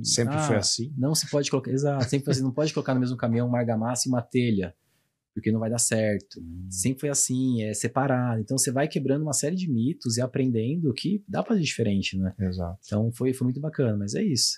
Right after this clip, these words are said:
Speaker 2: Essa, essa unificação, eu sempre foi assim, era o grande inimigo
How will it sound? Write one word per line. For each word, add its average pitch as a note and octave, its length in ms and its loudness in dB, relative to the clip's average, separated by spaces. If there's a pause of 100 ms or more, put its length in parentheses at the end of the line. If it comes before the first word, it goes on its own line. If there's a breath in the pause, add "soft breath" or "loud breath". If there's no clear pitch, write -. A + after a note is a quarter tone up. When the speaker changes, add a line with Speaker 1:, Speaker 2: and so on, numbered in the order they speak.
Speaker 2:
Essa, - 280 -2
essa A2+ 180 -4
unificação, A#2+ 760 0 (460 soft breath)
eu G#2 60 -8
sempre A#2+ 240 0
foi B2 80 -2
assim, A#2+ 400 2
era C3 100 0
o B2 60 -2
grande A#2+ 260 2
inimigo A#2 520 0